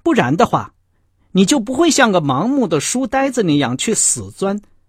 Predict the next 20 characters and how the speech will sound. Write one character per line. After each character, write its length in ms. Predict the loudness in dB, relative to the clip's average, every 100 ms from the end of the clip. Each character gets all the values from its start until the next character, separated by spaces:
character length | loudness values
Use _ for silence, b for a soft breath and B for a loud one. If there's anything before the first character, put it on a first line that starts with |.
| _ _ _ _ _
他 140 | -4
替 160 | 0 2
你 100 | 2
开 260 | 0 -2 0
的 120 | 0
那 120 | 0
个 120 | -4
片 320 | -4 -2 0
面 180 | 2 0
的 80 | -4
书 240 | -10 -8
单 180 | -2 0
了， 160 | -2 -6 _ _ _ _ _ _ _
好 180 | 0 0
给 220 | 2 -4
他 160 | -4 -6
一 120 | -2
个 120 | -2
机 240 | 0 -4 -4
会 200 | -6